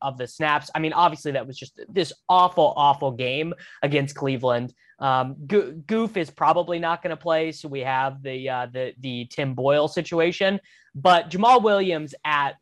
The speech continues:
stone running back minimum at four thousand, I think he pretty clearly looks like the guy who would have the potential to, uh, you know, get twelve or so touches, score a goal line rushing touchdown. Uh, Khalil Herbert, maybe too. I think,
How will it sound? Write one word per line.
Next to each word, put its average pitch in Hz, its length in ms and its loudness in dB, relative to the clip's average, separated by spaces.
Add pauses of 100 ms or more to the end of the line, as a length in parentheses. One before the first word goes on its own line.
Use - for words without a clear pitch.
(120)
stone 170 560 -2
running 147 260 -8
back 131 240 -4
minimum 131 400 -6
at 95 140 -10
four 135 180 -2
thousand, 127 460 -2
I 160 140 -2
think 156 200 -8
he 151 120 -10
pretty 175 320 0
clearly 135 720 -2 (240)
looks 156 340 -2
like 135 220 -4
the 135 60 -10
guy 123 580 -2 (320)
who 190 100 -6
would 156 160 0
have 135 300 -2
the 143 80 -8
potential 135 720 -8
to, 127 540 -2 (360)
uh, 123 460 -4
you 143 100 -8
know, 135 80 -2
get 135 400 0 (380)
twelve 151 460 2
or 151 80 -2
so 143 220 -4
touches, 143 500 -4
score 139 380 0
a 131 120 -2
goal 131 280 -6
line 131 260 -4
rushing 123 380 -10
touchdown. 135 680 -2 (440)
Uh, 214 180 8
Khalil 277 340 4
Herbert, 202 460 0
maybe 160 320 -4
too. 175 420 0
I 175 120 0
think, 226 340 -8